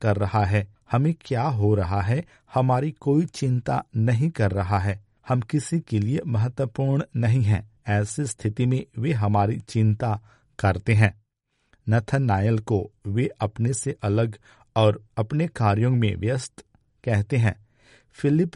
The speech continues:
द्वारा तुम्हारे बुलाए जाने से पहले मैंने तुमको अंजीर के पेड़ के नीचे देखा।" श्रोताओ,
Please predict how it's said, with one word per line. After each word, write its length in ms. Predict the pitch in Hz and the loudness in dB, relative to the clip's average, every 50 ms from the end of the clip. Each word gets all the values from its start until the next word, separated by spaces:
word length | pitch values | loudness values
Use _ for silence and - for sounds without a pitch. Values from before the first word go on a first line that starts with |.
| - | -6
द्वारा 400 | 113 98 98 98 95 101 117 151 | -4 0 0 0 0 0 0 -2
तुम्हारे 640 | 151 - 135 110 98 87 107 101 101 113 127 - - - | -2 -2 -2 -2 0 2 2 2 2 0 -2 -4 -6 -8
बुलाए 440 | 104 98 113 113 107 101 104 113 127 | -6 -2 0 0 2 2 2 0 0
जाने 440 | 123 98 - 107 95 95 101 113 131 | -2 -2 -2 0 0 0 0 -2 -2
से 200 | 127 - - 147 | -4 -4 -6 -6
पहले 520 | - - 110 95 92 98 107 123 139 147 - _ _ _ _ _ _ _ - | -4 -4 -2 -2 0 2 2 0 0 -2 -6 _ _ _ _ _ _ _ -2
मैंने 360 | 110 113 117 117 117 123 123 120 | 0 0 2 2 0 0 -2 -2
तुमको 560 | - - 113 107 104 - 127 120 113 110 - _ _ _ _ _ - | -2 -2 -2 -2 -2 -2 -2 -2 -2 -4 -8 _ _ _ _ _ -2
अंजीर 600 | 110 107 107 107 98 87 98 110 110 120 131 139 | 0 2 4 2 2 2 2 2 2 2 0 -2
के 200 | 131 - - 175 | -4 -4 -4 -4
पेड़ 460 | 170 - - 120 110 107 107 107 104 - - _ _ _ _ - | -4 -4 -2 0 2 2 2 2 0 -2 -8 _ _ _ _ -4
के 120 | 110 104 | -2 0
नीचे 380 | 98 98 101 101 - - 160 160 | 0 2 0 -2 -2 -2 -4 -2
देखा।" 480 | 117 101 95 87 - - 101 87 - - _ _ _ _ _ _ _ _ _ _ _ _ _ _ _ - | -2 -2 -2 -2 -2 -2 -2 -2 -4 -8 _ _ _ _ _ _ _ _ _ _ _ _ _ _ _ -20
श्रोताओ, 560 | - - - - 110 101 95 101 95 92 92 | -16 -10 -4 0 0 0 0 0 -2 -4 -4